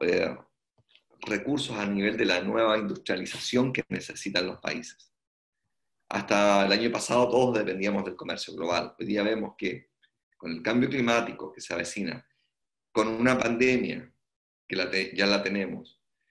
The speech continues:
con las guerras comerciales que se están dando entre Estados Unidos y China, y la,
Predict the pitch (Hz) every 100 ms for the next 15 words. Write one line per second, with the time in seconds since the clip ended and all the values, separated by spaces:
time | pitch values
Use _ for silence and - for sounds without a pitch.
0 | _ _ - 113 110 - 101 101 107 131
1 | 143 - 101 92 - 131 139 135 - -
2 | - 95 98 98 95 - - - 92 95
3 | 95 90 95 87 85 - 110 82 - _
4 | _ _ - 110 107 104 95 95 90 -